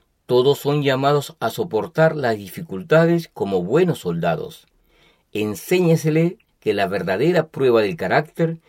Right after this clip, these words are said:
se encuentra en la disposición a llevar cargas, ocupar el puesto difícil, hacer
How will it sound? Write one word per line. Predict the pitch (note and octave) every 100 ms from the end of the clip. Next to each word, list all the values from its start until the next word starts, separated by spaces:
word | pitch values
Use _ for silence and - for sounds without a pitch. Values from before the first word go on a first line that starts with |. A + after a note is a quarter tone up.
| _ _
se | -
encuentra | G2 F#2+ C3+ C3+ A#2+ B2
en | A2+
la | G#2+
disposición | F#2 D3 G3 - F3 D3 B2 C3+ A#2 A2+ - _ _
a | - G2+
llevar | F#2 F#2+ A#2 B2 A2+ _ _
cargas, | - C3+ A2+ E2+ E2+ - _ _ _ -
ocupar | A#2+ A2+ G2+ B2 C3 C3+ - _
el | A#2 G2+
puesto | - B2 A2+ - G#2+
difícil, | G2 - D#3+ D#3+ F2+ A#2+ - _ _
hacer | - A#2 - E3+ D#3+ -